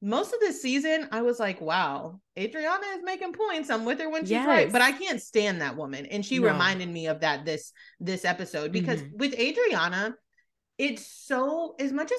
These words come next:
Speaker 1: I think, like, Marisol is sad 'cause she's drunk all the time and, like, Alexia is low-key sad,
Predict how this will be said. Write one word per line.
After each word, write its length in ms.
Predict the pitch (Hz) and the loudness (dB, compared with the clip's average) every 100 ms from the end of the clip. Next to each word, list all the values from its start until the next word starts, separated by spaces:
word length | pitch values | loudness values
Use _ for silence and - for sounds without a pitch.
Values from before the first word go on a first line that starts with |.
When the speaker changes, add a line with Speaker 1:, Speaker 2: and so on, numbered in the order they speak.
| 480 | 0
Speaker 1:
I 40 | 339 | -2
think, 240 | 285 254 | -4 -2
like, 200 | 214 170 | -2 -4
Marisol 680 | 160 160 190 196 196 190 190 | -8 -4 -2 -2 -2 -2 -2
is 120 | 196 | -2
sad 480 | 196 190 185 180 175 | 2 4 4 2 -2
'cause 160 | 175 160 | -8 -8
she's 240 | 165 156 | -12 -12
drunk 300 | 160 170 175 | -8 -8 -2
all 120 | 170 | -2
the 120 | 165 | -2
time 440 | 170 185 170 175 165 | -4 0 0 0 -4
and, 120 | 160 | -6
like, 200 | 151 147 - - - | -8 -8 -14 -20 -8
Alexia 720 | 160 156 175 180 190 175 165 | -4 -2 -4 -6 -4 -2 0
is 120 | 165 | -2
low-key 440 | 165 160 160 175 170 | -2 -4 -4 -12 -8
sad, 440 | - 170 165 170 | -2 2 2 0